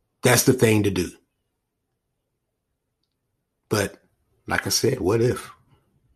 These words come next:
What if that day comes when you need help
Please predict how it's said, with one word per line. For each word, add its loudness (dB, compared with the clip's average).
What 0
if 2
that 4
day 4
comes 0
when 4
you 2
need -2
help -8